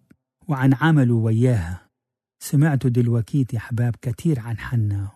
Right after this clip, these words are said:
ودلوقتي جه الدور عليكم تحكموا انتوا عليها وتقولوا: "صح حنة تستحق ندوها التحية، تستحق نعملوا ليها تعظيم سلام، تستحق نحط ليها نشان على صدرها".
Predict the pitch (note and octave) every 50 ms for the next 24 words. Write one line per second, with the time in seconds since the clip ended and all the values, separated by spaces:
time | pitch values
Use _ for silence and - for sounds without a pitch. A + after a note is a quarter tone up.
0 | _ _ - A#2 A#2 A2 A2 A2+ C#3+ C#3+ - - - C#3+ C3 A#2+ A2+ E3+ D#3+ C3+
1 | C3+ A#2 A2 G#2+ D3 D#3 D3 C3 A#2 A#2 A#2+ C3 E3+ F3+ - - - E3 D#3 -
2 | - _ _ _ _ _ _ _ _ _ - C4 - - - - F#3 E3+ D#3 D#3+
3 | F3 D#3+ D#3 C#3 - D3 B2+ A2+ A2+ A#2 A#2+ C3 C3+ G#2+ G2 A2 G#2 G#2+ G2+ G#2+
4 | G#2+ G#2 C3 B2+ A2+ G2+ G2 G2 F#2+ _ _ _ _ _ _ _ _ - - A3+
5 | G3 - - E3 - - - D#3+ D3+ C#3 C3 A#2+ - - C3+ - - - C3 -
6 | - E3 C#3+ A#2+ B2+ B2+ A#2+ A2+ G#2 G#2 A2 C3+ C3 G#2+ A#2 A#2 - - B2+ -
7 | - C3+ C#3 B2+ A#2+ A#2+ A2+ - _ _ _ _ _ _ _ _ _ _ _ -
8 | E3 C#3 - - F3 - - G#3+ G3 D#3 E3 D#3 D#3 F3+ F3 D3+ D3 D3 C#3 C3+
9 | C3 B2+ D3 D#3 A2+ F#2 A#2 A2 - C3 A#2 G#2 G#2+ G#2+ A#2+ D3+ D3+ B2+ G#2 -
10 | - A2+ A2 B2+ C3+ C3+ A#2+ G#2+ G2 - _ _ _ _ _ _ _ _ _ _
11 | - G3 - - G#3+ G3 - - A#3 G3+ F#3 G3 F3 - - G#3 G3 - - E3
12 | D#3 D3+ F#3+ F#3+ B2+ B2 C3 A#2 A#2 A#2+ A#2 - - D#3+ D3+ C3 A2+ G#2 G#2 A2
13 | A2+ G#2 - - D3 A#2+ A#2 A#2 G#2+ F2 - C3+